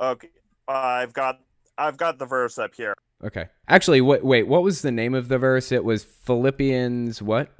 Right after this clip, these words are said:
Speaker 1: Four eight.
Speaker 2: Four eight. Let me see if I can, 'cause you were breaking up for a second there. "Finally, brothers and sisters, whatever is true, whatever is noble, whatever is right, whatever is pure, whatever is lovely, whatever is admirable, if anything is excellent or praiseworthy, think about such things."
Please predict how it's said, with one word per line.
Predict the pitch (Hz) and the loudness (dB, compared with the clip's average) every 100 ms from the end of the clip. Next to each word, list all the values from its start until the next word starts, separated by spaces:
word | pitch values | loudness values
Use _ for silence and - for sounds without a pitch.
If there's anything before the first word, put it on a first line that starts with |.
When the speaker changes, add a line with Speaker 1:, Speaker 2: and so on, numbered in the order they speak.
| _ - | _ -8
Speaker 1:
Four | 147 147 131 | -2 -2 -2
eight. | 101 - _ | -6 -10 _
Speaker 2:
Four | _ 117 113 107 | _ -4 -2 -2
eight. | 95 92 - | -2 -6 -4
Let | 131 | -4
me | 143 151 | -2 -2
see | - 135 | 0 0
if | 110 | 0
I | 107 | -2
can, | 117 101 92 | -2 -6 -4
'cause | 113 | -4
you | 120 | -4
were | 110 | -2
breaking | 120 110 | -2 -2
up | 107 | -6
for | - | -6
a | 95 | -6
second | 101 98 | -4 -6
there. | 85 - - - | -8 -14 -20 -2
"Finally, | 143 156 147 | 2 4 4
brothers | 143 143 135 | 4 4 0
and | 127 | -2
sisters, | 139 131 139 123 | -2 -2 -2 -2
whatever | 117 131 131 | 0 0 0
is | 123 - | -2 -4
true, | - 123 | -2 0
whatever | 120 117 113 110 | 0 0 0 -2
is | 104 | -4
noble, | 107 110 110 107 | -4 -2 -2 -2
whatever | 104 107 110 107 | -2 -2 -2 -4
is | 95 | -4
right, | 98 104 110 | -2 0 0
whatever | 92 101 98 95 | -2 -2 -2 -6
is | - | -8
pure, | - 98 98 98 | -6 -2 -2 -2
whatever | 98 104 104 | -2 -4 -2
is | 98 87 | -4 -6
lovely, | 92 98 98 107 107 | -4 -4 -2 -4 -4
whatever | 101 104 101 | -4 -2 -2
is | 95 - | -6 -6
admirable, | 95 104 104 101 98 98 - | -4 -4 -4 -4 -4 -4 -6
if | 82 - | -10 -8
anything | 117 117 120 110 | -6 -6 -6 -8
is | 95 | -6
excellent | - 110 - 113 117 - | -6 -6 -6 -8 -6 -8
or | 90 | -10
praiseworthy, | - 110 101 101 98 92 95 | -6 -4 -4 -4 -4 -4 -8
think | - 117 117 104 | -8 -8 -6 -4
about | 90 87 - | -4 -6 -6
such | - 80 - - | -10 -10 -12 -16
things." | 69 60 69 - | -14 -14 -18 -20